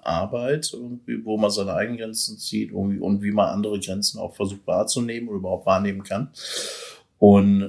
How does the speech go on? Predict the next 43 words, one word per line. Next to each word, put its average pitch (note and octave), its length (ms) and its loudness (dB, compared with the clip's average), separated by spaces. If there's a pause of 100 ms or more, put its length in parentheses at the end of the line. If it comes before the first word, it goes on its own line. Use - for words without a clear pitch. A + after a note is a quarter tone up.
äh, G2 520 2 (240)
wie G#2+ 80 -4
gesagt, A2+ 320 8
das G2+ 140 0
ist G#2+ 200 -4
eine G2 100 0
Entscheidung G#2+ 480 2
von C3 100 -8
jedem G#2+ 220 -4
selber A#2+ 440 0
und G#2 400 -2
ich - 200 -12
würd, G2+ 280 -2 (460)
würd - 240 -8
keinen G#2 360 2
ankreiden G#2 1080 -2
und G2+ 100 -8
sagen, G2 300 -2
irgendwie, F#2+ 260 -6
du G2+ 100 -12
bist, - 380 -2
bist G2+ 160 -10
ein G2+ 80 -8
blöder G2+ 320 0
Pfleger, G#2+ 680 0
irgendwie G2+ 340 -4
nur, G2 200 -2
weil F#2 140 -6
du F#2+ 60 -14
das F#2+ 260 -4
nicht A#2 180 -4
machst, E2+ 240 0
irgendwie. E2 320 -8
Also F2+ 180 -4
das F#2 220 -6
ist - 380 -2
halt G2 240 -2
bei G2+ 80 4
jedem A2 220 2
selber. A#2+ 460 4 (520)
Ja, A#2+ 340 8 (960)
anders D3 360 6
vielleicht G#2 360 -8